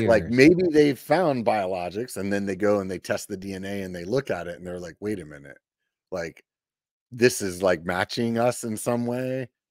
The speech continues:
Speaker 2: Mm-hmm.
Speaker 1: So now we can't, like, now, now what the fuck? You know what I mean?
Speaker 2: Right.
Speaker 1: Like, right, like,
Speaker 2: Blows
Speaker 1: are
Speaker 2: your mind.
Speaker 1: they,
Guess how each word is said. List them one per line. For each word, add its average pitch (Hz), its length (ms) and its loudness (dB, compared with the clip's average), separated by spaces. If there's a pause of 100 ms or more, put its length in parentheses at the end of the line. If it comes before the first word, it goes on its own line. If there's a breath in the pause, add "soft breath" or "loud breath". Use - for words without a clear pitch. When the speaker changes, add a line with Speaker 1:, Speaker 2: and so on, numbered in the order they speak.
Speaker 2:
Mm-hmm. 107 400 -4
Speaker 1:
So 95 720 4 (1200)
now 104 400 4
we 101 180 4
can't, 95 440 -2
like, 85 540 -4 (140)
now, 104 500 2
now 110 260 6
what 92 180 -2
the - 80 -8
fuck? - 280 -14 (160)
You 123 100 2
know 131 80 6
what 113 100 6
I 101 40 2
mean? 110 180 2
Speaker 2:
Right. 117 180 6
Speaker 1:
Like, 82 180 -6 (680)
right, 107 400 6
like, 92 340 0 (220)
Speaker 2:
Blows 117 200 2
Speaker 1:
are 107 140 8
Speaker 2:
your 113 100 6
mind. 110 360 4
Speaker 1:
they, 110 200 -2